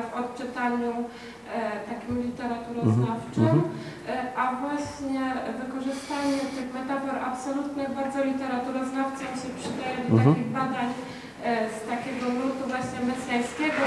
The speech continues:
Speaker 1: postmesjanistycznego.
Speaker 2: Mhm.
Speaker 1: E, no i tutaj widzę, że właśnie wiele tych elementów jest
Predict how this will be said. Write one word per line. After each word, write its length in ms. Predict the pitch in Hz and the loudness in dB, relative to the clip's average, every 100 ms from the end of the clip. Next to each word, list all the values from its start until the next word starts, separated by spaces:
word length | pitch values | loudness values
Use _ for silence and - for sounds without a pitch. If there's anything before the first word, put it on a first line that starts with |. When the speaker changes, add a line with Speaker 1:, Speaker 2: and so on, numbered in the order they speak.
| 269 | 4
Speaker 1:
postmesjanistycznego. 1120 | 294 294 285 254 269 277 262 262 - 269 - 113 | 6 4 4 0 0 0 0 -2 -2 -4 6 8
Speaker 2:
Mhm. 180 | 123 180 247 - - - - - - | 10 8 6 0 -2 -6 -10 -12 -8
Speaker 1:
E, 40 | 240 240 254 277 | -2 -2 -2 -4
no 20 | 269 | -4
i 40 | 269 | -8
tutaj 180 | 269 262 247 | -10 -8 -8
widzę, 180 | 254 254 254 | -8 -10 -10
że 40 | 240 | -8
właśnie 340 | 254 254 - 247 240 | -8 -8 -8 -6 -6
wiele 200 | 247 254 | -6 -6
tych 160 | 247 247 247 | -6 -6 -4
elementów 540 | 240 240 240 240 240 240 - | -2 -2 -2 -4 -4 -6 -6
jest 200 | 240 240 | -6 -6